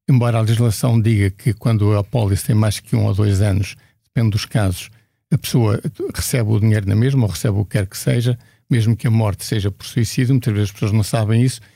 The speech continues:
também omitem esta questão. E depois o outro fator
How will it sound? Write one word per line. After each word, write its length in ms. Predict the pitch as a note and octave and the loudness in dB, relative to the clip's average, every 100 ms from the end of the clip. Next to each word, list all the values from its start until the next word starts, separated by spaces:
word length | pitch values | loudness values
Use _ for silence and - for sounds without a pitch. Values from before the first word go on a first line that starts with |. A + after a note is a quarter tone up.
| _ _ | _ _
também 320 | - C3 A#2+ B2 | 0 2 4 2
omitem 600 | A#2 A#2+ A#2+ - A#2+ F3+ | 4 2 2 0 0 0
esta 440 | A#2+ A2+ - A2+ G2+ | 0 -2 -2 -4 -4
questão. 360 | - - F2+ | -8 -6 -2
E 60 | A#2+ | -2
depois 300 | A#2 E3 D#3+ | 0 -2 0
o 60 | |
outro 220 | D#3 A#2 - | -2 -4 -6
fator 480 | B2 G#2+ A#2+ G#2+ | -4 -4 -2 -2